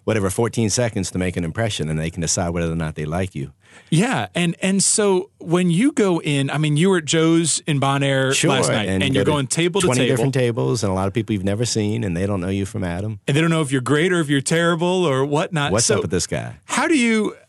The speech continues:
Speaker 2: and again, I know for you anymore, it must be, you know, virtually cruise control. You've been doing this for so long, but,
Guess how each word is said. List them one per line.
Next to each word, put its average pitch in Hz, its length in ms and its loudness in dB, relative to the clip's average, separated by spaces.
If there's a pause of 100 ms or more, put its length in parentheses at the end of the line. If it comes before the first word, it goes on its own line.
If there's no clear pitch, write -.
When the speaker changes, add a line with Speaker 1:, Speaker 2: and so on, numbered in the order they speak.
(560)
Speaker 2:
and 165 160 2
again, 170 260 2
I 151 80 0
know 165 300 2
for 156 180 -2
you 160 260 2
anymore, 151 420 0
it - 20 -4
must 139 240 -2
be, 127 300 0 (100)
you 143 100 0
know, 127 100 0
virtually 139 380 0
cruise 180 300 0
control. 143 300 0
You've 123 80 0
been 123 120 -2
doing 175 200 2
this 180 120 0
for 131 140 -2
so 127 200 0
long, 117 380 -2
but, 143 260 -4